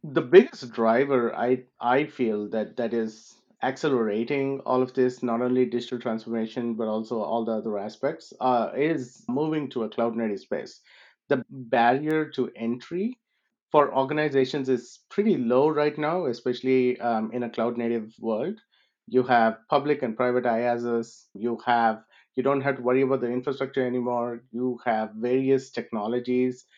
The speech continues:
You have abstraction layers such as V M ware Tanzu that will help you spin up app-, and, uh, V M ware Spring Runtime that will help you spin up applications in minutes.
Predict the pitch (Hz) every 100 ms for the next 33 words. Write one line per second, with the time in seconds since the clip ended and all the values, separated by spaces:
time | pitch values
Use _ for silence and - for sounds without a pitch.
0 | _ _ 120 117 113 107 - - 120 -
1 | 135 127 127 123 123 - 113 113 107 113
2 | 117 117 113 110 113 123 123 120 110 107
3 | 110 110 113 120 113 - 120 113 110 -
4 | 135 120 110 120 127 131 127 113 - 131
5 | 127 117 113 117 151 185 139 120 113 120
6 | 123 117 - 123 120 113 - 123 117 -
7 | 120 120 104 92 110 107 110 185 - -